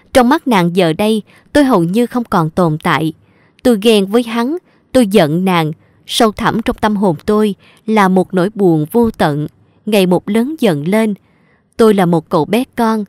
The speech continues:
tâm hồn tôi trong sáng, bởi thế, lòng tôi không biết căm thù. Chưa bao giờ tôi có ý định trả thù nàng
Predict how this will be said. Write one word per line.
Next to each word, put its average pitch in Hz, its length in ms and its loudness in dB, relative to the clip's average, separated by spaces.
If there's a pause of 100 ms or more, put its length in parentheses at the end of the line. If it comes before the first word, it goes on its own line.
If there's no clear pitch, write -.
(360)
tâm 247 180 2
hồn 202 180 -2
tôi 220 220 0
trong 220 260 -2
sáng, 233 420 -4 (400)
bởi 180 220 2
thế, 254 400 -2 (280)
lòng 190 240 2
tôi 226 200 0
không 220 220 -4
biết 311 240 -2
căm 220 220 0
thù. 160 340 -2 (500)
Chưa 262 160 4
bao 233 220 2
giờ 180 360 0 (300)
tôi 214 160 6
có 233 140 -2
ý 247 160 -2
định 156 320 0
trả 175 180 0
thù 202 200 -4
nàng 165 340 -2